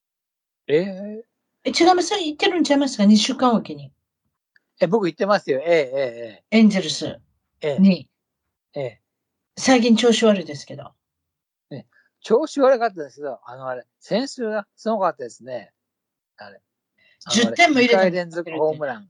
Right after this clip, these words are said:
Speaker 1: ええ。
Speaker 2: 二回、それの日ですよね。二回もホームラン打ったのに、十点も入ったのに、十一対十で負けた。
Speaker 1: そう、あの、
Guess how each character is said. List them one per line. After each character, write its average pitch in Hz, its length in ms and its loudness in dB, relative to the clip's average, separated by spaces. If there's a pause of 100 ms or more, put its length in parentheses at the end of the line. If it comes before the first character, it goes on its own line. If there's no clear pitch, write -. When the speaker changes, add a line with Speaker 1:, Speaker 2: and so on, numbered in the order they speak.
(120)
Speaker 1:
え 139 240 -6
え。 214 100 0
Speaker 2:
二 254 160 0
回、 302 320 0
そ 269 140 -8
れ 269 120 -4
の 254 140 -6
日 233 140 -10
で 185 100 -10
す - 140 -20
よ 139 80 -16
ね。 294 240 -14
二 254 160 -8
回 320 240 2
も 269 100 -4
ホ 233 120 -6
ー 226 40 -4
ム 226 80 -4
ラ 220 100 -2
ン 185 40 -8
打 - 40 -14
っ - 20 -16
た 196 180 -10
の 180 80 -12
に、 170 180 -18 (260)
十 214 180 -4
点 311 240 2
も 233 80 -2
入 202 160 -4
っ - 20 -6
た 202 140 -6
の - 20 -8
に、 175 240 -12
十 185 240 -8
一 180 140 -10
対 175 500 -6
十 156 200 -8
で 151 80 -10
負 151 60 -14
け 165 140 -8
た。 - 60 -12
Speaker 1:
そ 190 140 2
う、 120 200 -16
あ 131 140 -12
の、 120 60 -18